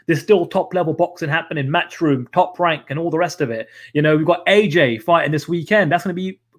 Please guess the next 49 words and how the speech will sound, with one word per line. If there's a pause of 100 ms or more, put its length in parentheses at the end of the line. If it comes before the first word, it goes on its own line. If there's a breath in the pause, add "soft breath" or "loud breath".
(140)
incredible.
That (260 soft breath)
elite
level
heavyweight
boxing
doesn't
get
better
than
that. (460)
Who
cares (200 soft breath)
if
Mayweather's
fighting (220)
Logan
Paul (260)
in
February?
And
if
it's
not
your
bag,
and
if
you
don't
like
it,
don't
watch. (280 soft breath)
Like,
who
gives
a,
who
gives
a
crap?
It's
not
as
if
a
current (280 soft breath)
champion